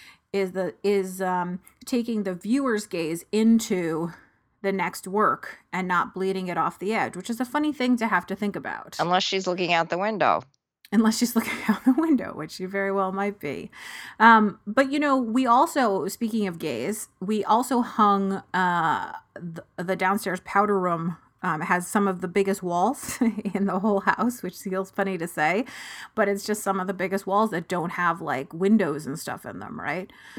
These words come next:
Speaker 1: So we hung this enormous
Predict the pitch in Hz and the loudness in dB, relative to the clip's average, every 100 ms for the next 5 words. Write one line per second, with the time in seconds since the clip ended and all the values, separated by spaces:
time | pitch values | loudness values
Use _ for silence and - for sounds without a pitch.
0 | - - - _ _ - 220 214 208 202 | -20 -20 -20 _ _ -2 4 6 6 6
1 | 196 - - - - 214 208 233 240 240 | 4 -2 -14 -14 0 2 4 4 6 6
2 | 220 208 - 185 185 196 226 240 240 220 | 4 0 -2 -2 0 2 4 6 4 2
3 | 220 - | -2 -10